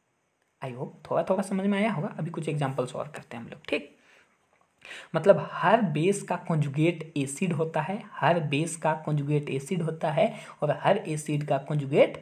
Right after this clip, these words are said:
बेस होता है। Actually बेस होता है जिसको हम लोग कॉन्जुगेट बेस बोलते हैं। ठीक है, इसके कॉरस्पॉन्डिंग में ये बेस है तो इसको हम लोग कॉन्जुगेट बेस बोलते हैं। ठीक,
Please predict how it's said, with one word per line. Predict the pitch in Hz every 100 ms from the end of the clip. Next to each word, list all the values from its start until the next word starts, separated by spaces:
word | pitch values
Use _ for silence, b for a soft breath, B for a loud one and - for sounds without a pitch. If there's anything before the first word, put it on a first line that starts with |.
| B B
बेस | 135 135 135 117
होता | 104 -
है। | - - _
Actually | - - 196
बेस | 175 151 202
होता | - -
है | 220
जिसको | 160 -
हम | 160
लोग | 180 247
कॉन्जुगेट | 156 151 139 147 127
बेस | 117 107
बोलते | 123 113 -
हैं। | 135 - -
ठीक | 254
है, | 233 - B B B B B -
इसके | 151 - - 247 -
कॉरस्पॉन्डिंग | 160 156 160 - - 156 160 170 233
में | 208
ये | 165 143
बेस | 123 - - -
है | -
तो | - -
इसको | 190 - - 196
हम | 175
लोग | 285 -
कॉन्जुगेट | 156 147 147 139 147
बेस | - - -
बोलते | 90 - -
हैं। | - _ _
ठीक, | 349 370 -